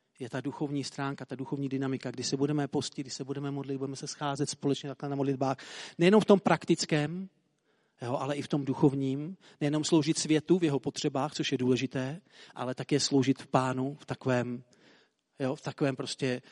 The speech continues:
společenství. A to bych nechtěl jaksi nějak extra rozebírat, ale chtěl bych jenom říct, nevím, proč mi to skončilo, asi už mám skončit. Takže, <laughs> takže, eh, eh,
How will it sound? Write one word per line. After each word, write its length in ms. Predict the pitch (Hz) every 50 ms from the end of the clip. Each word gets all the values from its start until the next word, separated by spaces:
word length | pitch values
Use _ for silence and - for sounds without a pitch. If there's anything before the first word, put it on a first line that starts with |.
| -
společenství. 840 | - - - - 143 139 127 - - 143 131 - - - 147 135 - - - - -
A 100 | 135 -
to 100 | - 226
bych 140 | 254 -
nechtěl 480 | 247 262 247 - 269 254 233 214 175 - - - - - _ _ _ _ - - - 156
jaksi 540 | 139 160 175 - - - 262 190 - - -
nějak 320 | 151 165 180 185 180 -
extra 300 | 180 170 - - 226 214
rozebírat, 540 | 190 175 156 185 175 170 180 175 185 202 -
ale 200 | - 175 185 -
chtěl 280 | - - - 190 202 196
bych 160 | 214 - -
jenom 200 | 214 214 208 190
říct, 400 | - 185 180 202 208 - - - - - - - _ _ _ _ _ _ _ _ -
nevím, 200 | 151 131 139 143
proč 200 | - - - -
mi 100 | 156 147
to 180 | - 156 147 135 - _ _ _ _ _ _ _ _ _ _ _ _ _
skončilo, 580 | - - - 151 139 135 - - 151 156 147 180 - - - - - - - -
asi 200 | 135 - - 151
už 100 | - -
mám 160 | 151 143 135
skončit. 420 | - - 131 127 123 - 160 - - - - - - - -
Takže, 340 | - 165 170 156 - 202 202 - - - 226 - 254 233 -
<laughs> 400 | - - - - - - 214 -
takže, 340 | - 175 185 185 165 196 220
eh, 460 | 214 196 - - - - - - - 151 151 147 147 147 147 143 147 139 139 143 147 143 - - -
eh, 380 | 156 151 147 135 135 131 127